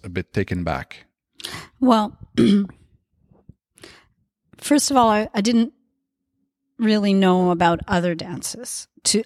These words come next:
Speaker 2: like, aside from, like, what we've been talking about, like,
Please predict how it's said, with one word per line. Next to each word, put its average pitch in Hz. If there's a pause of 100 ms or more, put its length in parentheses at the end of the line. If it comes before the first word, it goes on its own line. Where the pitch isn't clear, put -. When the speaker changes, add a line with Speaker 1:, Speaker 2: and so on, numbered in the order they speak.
Speaker 2:
like, 190
aside 165
from, 156
like, - (240)
what 175
we've 160
been 151
talking 147
about, 147
like, 143